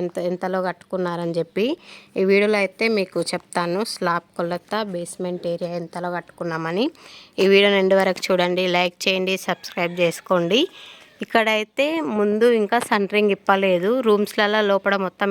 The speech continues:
ఇప్పేసిరు, కానీ ఇక్కడ బాల్కనీలు అయితే ఇప్పలేదన్నమాట. మండే ఇప్పుతాడంట, చూడాలి, ఇప్పిన తర్వాత మీకు చూపిస్తాను. ఇవేమో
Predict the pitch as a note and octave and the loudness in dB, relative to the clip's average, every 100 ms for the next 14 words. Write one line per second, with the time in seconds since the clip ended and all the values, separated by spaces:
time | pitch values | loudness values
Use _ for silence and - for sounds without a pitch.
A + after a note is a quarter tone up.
0 | F#3 - G3 F#3 G3 F#3 F#3 G3+ C#4+ G#4+ | -2 -2 -4 -2 -4 0 0 2 0 -2
1 | - - - - G3 F#3+ F#3+ F3+ F3+ F3+ | -8 -20 -20 -8 -8 0 2 4 2 0
2 | - G3 G3 G3 F#3+ G3+ F#3+ - F#3 F#3 | -2 -4 0 0 0 -2 -4 -2 0 2
3 | F#3 F3+ F3 F3 A3 A3 F#3 F3+ F#3 F3+ | 2 2 0 0 -2 0 0 0 -2 -2
4 | - - F3+ F3 E3 G#3 A3 - - - | -8 -4 0 0 0 -2 -4 -6 -20 -20
5 | - - G#3+ F#3+ F#3 F3+ G3 D4 B3+ - | -16 0 4 6 4 0 -6 -6 -10 -6
6 | G3 F#3+ F#3 F#3 - A3 G3 - - F#3 | -6 -2 -2 -4 -4 -2 -2 -4 -4 -2
7 | F#3 F3+ - F3+ E3+ C4+ - - - - | -2 -4 0 0 2 0 -2 -12 -20 -20
8 | - _ _ _ _ _ _ - G#3 G#3 | -20 _ _ _ _ _ _ -10 -2 2
9 | G#3 A3+ | 2 2